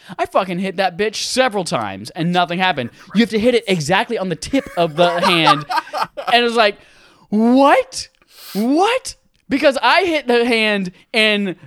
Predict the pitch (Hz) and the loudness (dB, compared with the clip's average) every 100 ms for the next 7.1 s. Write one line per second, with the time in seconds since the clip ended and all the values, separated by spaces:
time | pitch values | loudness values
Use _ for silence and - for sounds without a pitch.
0 | 160 165 175 180 208 349 311 - 147 123 | -2 0 0 0 0 0 -2 0 -2 -2
1 | 117 101 107 135 156 233 415 453 330 233 | -8 -12 -10 -8 -4 -2 0 2 2 2
2 | 208 180 156 170 147 120 123 135 160 156 | 2 0 2 0 0 -2 -6 -4 -4 -4
3 | 139 127 101 110 - 110 92 87 - _ | -4 -4 -4 -10 -12 -16 -16 -18 -20 _
4 | _ _ - 135 - 165 185 190 165 147 | _ _ -12 -6 -4 0 2 2 0 -2
5 | 165 170 170 165 165 156 147 143 143 165 | 2 4 2 0 0 -2 -4 -6 -4 0
6 | 175 180 160 160 135 127 139 123 104 101 | 0 0 -4 0 -2 0 -4 -4 -6 -12
7 | 123 | -16